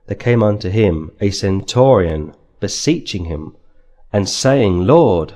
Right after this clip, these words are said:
my servant lieth at home sick of the palsy,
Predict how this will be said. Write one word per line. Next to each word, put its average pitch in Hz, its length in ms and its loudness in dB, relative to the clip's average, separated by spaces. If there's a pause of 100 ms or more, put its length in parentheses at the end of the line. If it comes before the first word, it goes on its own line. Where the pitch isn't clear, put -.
(140)
my 101 200 0
servant 113 720 -4 (500)
lieth 117 440 0
at 107 180 -10
home 113 300 0
sick - 400 -6
of 104 120 -6
the 98 100 -6
palsy, 90 640 -2